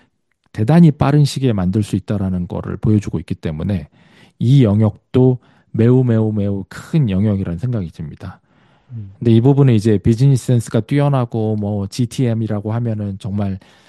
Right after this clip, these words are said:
Speaker 1: 뭔가 심오한 엔지니어링이라기보다는 저희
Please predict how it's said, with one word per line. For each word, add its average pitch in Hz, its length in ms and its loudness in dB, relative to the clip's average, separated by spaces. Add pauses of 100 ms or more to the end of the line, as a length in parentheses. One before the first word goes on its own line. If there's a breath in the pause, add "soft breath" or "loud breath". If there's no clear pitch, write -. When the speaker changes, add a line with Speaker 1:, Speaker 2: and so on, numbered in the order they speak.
(140 soft breath)
Speaker 1:
뭔가 104 160 -8
심오한 165 420 -2
엔지니어링이라기보다는 98 1500 -6 (520)
저희 101 460 -4